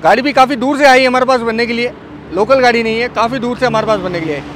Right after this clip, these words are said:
पूरे राजस्थान की पहली गाड़ी थी जो launching के दिन ही हमारे पास आ गई थी। तो इस प्रकार से हम काम करते हैं और ये जो वीडियो है हमने बनाई, आपके लिए बनाई, क्योंकि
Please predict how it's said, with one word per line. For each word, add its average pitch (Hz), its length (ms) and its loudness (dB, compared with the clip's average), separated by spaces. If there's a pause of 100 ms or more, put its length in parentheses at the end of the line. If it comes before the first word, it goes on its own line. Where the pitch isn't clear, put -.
(300)
पूरे 277 180 0
राजस्थान 262 480 2
की 262 80 -6
पहली 247 240 0
गाड़ी 240 220 4
थी 254 140 -4
जो 247 120 0
launching 233 380 -2
के 247 100 0
दिन 240 180 -2
ही 240 80 0
हमारे 208 240 2
पास 185 220 2
आ 170 80 0
गई 180 140 -2
थी। 214 140 -6 (600)
तो 262 300 6
इस 247 200 -8
प्रकार 247 340 4
से 262 120 0
हम 254 320 -6 (1000)
काम 240 220 0
करते 220 240 -2
हैं 226 200 0
और 220 580 0
ये 196 140 0
जो 240 120 -2
वीडियो 220 300 2
है 185 160 2
हमने 196 220 -6
बनाई, 214 240 2
आपके 220 300 0
लिए 247 140 -2
बनाई, 240 240 -2
क्योंकि 247 480 -10